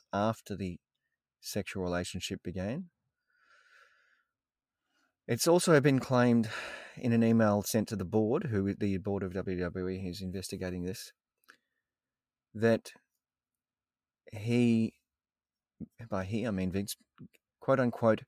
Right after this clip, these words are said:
"gave her like a toy to the head of talent relations, Mister Johnny Ace, John Laurinaitis." Now, John Laurinaitis is,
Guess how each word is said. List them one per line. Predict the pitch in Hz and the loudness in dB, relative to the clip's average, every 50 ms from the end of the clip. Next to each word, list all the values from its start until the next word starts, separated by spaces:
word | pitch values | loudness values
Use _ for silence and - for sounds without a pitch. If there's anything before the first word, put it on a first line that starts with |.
| _ _ _ _ _ _ _ 110 | _ _ _ _ _ _ _ 2
"gave | 113 127 147 170 185 170 | 4 6 6 6 4 0
her | 147 151 147 143 143 131 | 0 2 4 4 4 4
like | - 123 131 131 - - | 2 2 2 2 0 -2
a | 127 | -6
toy | - - - 147 143 135 101 78 80 110 135 - _ _ _ _ _ _ _ _ _ - | -8 -6 -4 -2 0 2 2 2 0 -4 -8 -12 _ _ _ _ _ _ _ _ _ -20
to | - - 117 113 113 110 104 104 107 _ _ _ _ _ _ _ _ _ _ _ _ _ _ _ _ _ | -6 -2 0 2 2 2 0 -2 -4 _ _ _ _ _ _ _ _ _ _ _ _ _ _ _ _ _
the | - 101 95 | -6 -4 -2
head | 110 123 120 | 0 2 0
of | 107 | 0
talent | - - 110 104 - - | 0 -2 -4 -2 -2 -4
relations, | 80 90 98 104 120 - - 90 85 90 101 110 - - - - - - | -4 -4 -4 -4 -4 -4 -6 -6 -6 -6 -6 -8 -8 -10 -10 -12 -14 -12
Mister | - 101 101 101 - - - 101 98 95 85 - | -8 -6 -6 -6 -6 -6 -4 -2 -2 -2 -2 -4
Johnny | 90 98 104 104 101 98 | -4 -4 -4 -2 -2 -2
Ace, | 98 98 98 98 - - - - 101 95 | -2 -2 -4 -4 -6 -8 -8 -8 -10 -6
John | 98 101 104 107 104 101 | -2 -2 0 0 0 0
Laurinaitis." | 101 98 98 92 90 98 107 104 - - - - - - - _ _ _ _ _ _ _ _ _ _ _ _ _ - | -2 -2 -2 -4 -4 -4 -6 -8 -10 -10 -10 -10 -10 -10 -12 _ _ _ _ _ _ _ _ _ _ _ _ _ -4
Now, | 117 113 113 110 - _ _ _ - - | -2 0 0 -2 -4 _ _ _ -10 -6
John | 151 156 180 | -4 -2 -2
Laurinaitis | 202 - - 135 117 117 113 101 - - - - _ | 0 2 4 6 6 6 6 4 2 -2 -4 -4 _
is, | - 110 107 101 95 92 - - - - | 0 0 0 0 -2 -4 -6 -6 -8 -10